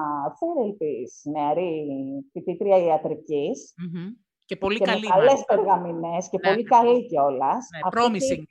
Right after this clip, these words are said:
Speaker 2: promising. Ναι, ναι, ναι.
Speaker 1: Promising, promising. Πολλά υποσχόμενη, πολλά
Speaker 2: Έτσι,
Speaker 1: υποσχόμενη.
Speaker 2: πολλά υποσχόμενη.
Speaker 1: Ε, μαζί με τη φίλη της, την κολλητή της, την Νίνα, με την οποία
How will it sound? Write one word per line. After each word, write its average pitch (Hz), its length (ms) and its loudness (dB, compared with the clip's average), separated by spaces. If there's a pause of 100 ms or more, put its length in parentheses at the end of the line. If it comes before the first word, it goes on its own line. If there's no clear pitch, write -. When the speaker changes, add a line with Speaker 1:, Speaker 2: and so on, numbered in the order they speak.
Speaker 2:
promising. 233 500 0 (100)
Ναι, 220 140 -4
ναι, 202 100 -2
ναι. 190 180 -4
Speaker 1:
Promising, 226 360 2 (160)
promising. 339 420 -6
Πολλά 220 240 6
υποσχόμενη, 254 680 0
πολλά 190 240 2
Speaker 2:
Έτσι, 190 80 8
Speaker 1:
υποσχόμενη. 185 180 0
Speaker 2:
πολλά 196 200 0
υποσχόμενη. 220 760 -2
Speaker 1:
Ε, 165 160 -16
μαζί 185 260 -2
με 285 120 0
τη 254 120 -4
φίλη 233 320 0
της, 190 140 -4
την 175 120 -12
κολλητή 185 500 2
της, 170 140 -14
την 165 140 -8
Νίνα, 180 300 -4
με 165 100 -8
την 165 140 -8
οποία 185 300 2